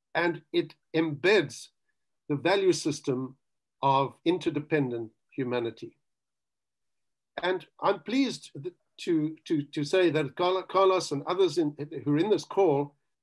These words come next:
are actually exploring this African philosophy of Ubuntu to see how we can incorporate the, the system and the thinking into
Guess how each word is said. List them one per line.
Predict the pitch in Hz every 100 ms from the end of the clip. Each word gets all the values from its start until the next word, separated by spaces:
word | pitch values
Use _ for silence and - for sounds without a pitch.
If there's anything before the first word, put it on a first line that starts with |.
| _
are | 151 185
actually | 214 - - 208
exploring | 156 - 190 202 214 190 143
this | 151 156 - _ _ _ _ -
African | 190 220 220 185
philosophy | 147 156 160 180 151 165
of | 143
Ubuntu | 127 135 151 147 101 143 _ _ _ _ _ _
to | 185
see | 156 233 247
how | 240 202 202
we | 185
can | - 175
incorporate | 160 160 - 247 240 165 143 143 _ _ _ _ _ _
the, | 135 139 _ - -
the | 123
system | - 247 240 190 156
and | 139 135
the | -
thinking | 254 247 - 127 143 _ _ _ _ _ _ _ -
into | 170 - 165 160